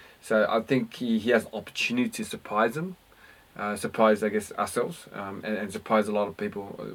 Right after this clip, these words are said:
who watch the game and enthusiasts. So if he can translate to that free playing and not having a care in the world, uh, not having to deal with egos, um, I, I, I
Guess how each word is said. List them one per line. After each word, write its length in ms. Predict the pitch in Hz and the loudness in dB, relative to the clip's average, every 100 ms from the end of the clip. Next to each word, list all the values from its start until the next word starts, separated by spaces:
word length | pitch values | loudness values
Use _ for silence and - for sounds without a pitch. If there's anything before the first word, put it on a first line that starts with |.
| - | -12
who 100 | 107 | -8
watch 240 | 101 98 | -8 -6
the 80 | - | -8
game 260 | 101 107 113 - 101 | -8 -8 -10 -16 -14
and 220 | 101 101 | -12 -10
enthusiasts. 560 | 95 113 104 107 - - _ - - - - | -4 -2 -2 -4 -10 -20 _ -20 -20 -20 -20
So 400 | - 113 110 107 104 - _ _ _ | -2 4 6 6 2 -12 _ _ _
if 140 | 127 | 0
he 100 | 143 | 0
can 140 | 156 160 | 2 4
translate 420 | 160 139 131 113 - | 4 4 4 0 -4
to 100 | - 113 | -2 2
that 280 | 101 - | 2 0
free 400 | - - - 123 | -12 -16 0 2
playing 680 | 110 113 113 110 110 110 107 104 | 2 2 4 4 2 0 -4 -8
and 360 | 101 104 98 - - - - - - | -8 -8 -10 -14 -18 -16 -20 -20 -12
not 180 | 123 113 | 0 4
having 160 | 117 107 | 4 2
a 40 | |
care 180 | - 113 | 4 2
in 80 | 104 | 4
the 80 | |
world, 320 | 104 117 123 - - - | 4 6 4 0 -12 -8
uh, 160 | 107 107 | -2 2
not 120 | 110 | 2
having 200 | 110 107 | 2 0
to 60 | |
deal 100 | 107 | 2
with 120 | 110 - | 2 2
egos, 420 | 117 131 151 - - - - - - _ - | 4 4 4 -2 -18 -20 -20 -20 -20 _ -8
um, 340 | 101 101 101 | -6 -6 -4
I, 80 | 104 | -2
I, 280 | 95 107 | -2 0
I 40 | - | -2